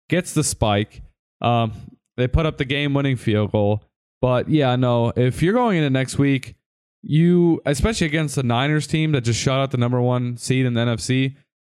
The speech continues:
you cannot turn the ball over four times. So they need to clean up their, uh, their turnovers, um, the Rams do.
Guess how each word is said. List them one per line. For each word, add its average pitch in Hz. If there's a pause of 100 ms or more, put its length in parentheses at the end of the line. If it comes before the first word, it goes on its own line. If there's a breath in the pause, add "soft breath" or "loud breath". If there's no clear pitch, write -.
(120)
you 147
cannot 151
turn 147
the 139
ball 127
over 127
four 120
times. 107 (880)
So 120
they 123
need 139
to 131
clean 135
up 127
their, 123
uh, 110
their 110
turnovers, 120 (120)
um, 117
the 113
Rams 117
do. 131